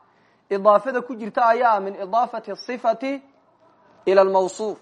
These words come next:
oo macnaheedu yahay baabul asmaa'i almansuuba. Ah, waa asmaa'adii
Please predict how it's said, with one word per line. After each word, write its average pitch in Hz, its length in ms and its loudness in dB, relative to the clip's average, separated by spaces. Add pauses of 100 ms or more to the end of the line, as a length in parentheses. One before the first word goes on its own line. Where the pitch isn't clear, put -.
(220)
oo 190 100 0
macnaheedu 226 480 -4
yahay 185 280 0
baabul 214 500 2
asmaa'i 233 680 -2 (520)
almansuuba. 180 680 -6 (320)
Ah, 131 180 -8 (440)
waa 190 180 2
asmaa'adii 226 640 -2